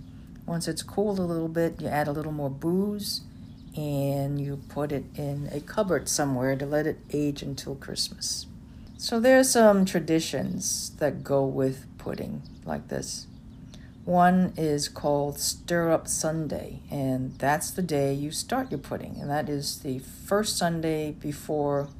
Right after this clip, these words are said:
Advent starts. This is where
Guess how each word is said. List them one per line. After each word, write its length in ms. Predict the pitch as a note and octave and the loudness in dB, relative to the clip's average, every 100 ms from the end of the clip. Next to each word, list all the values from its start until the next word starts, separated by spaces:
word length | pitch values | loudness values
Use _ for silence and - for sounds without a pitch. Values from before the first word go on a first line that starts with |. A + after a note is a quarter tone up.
| - - | -18 -2
Advent 520 | D3 C#3+ - G#2+ F#2 | 0 0 0 -6 -6
starts. 720 | - - - G2+ - - - - - - - - - - - - | -8 -8 -4 -6 -6 -10 -12 -12 -16 -18 -18 -18 -18 -18 -14 -4
This 220 | D#3+ - | 0 0
is 160 | G3+ | 0
where 320 | D#3+ D3 C#3+ | 2 2 2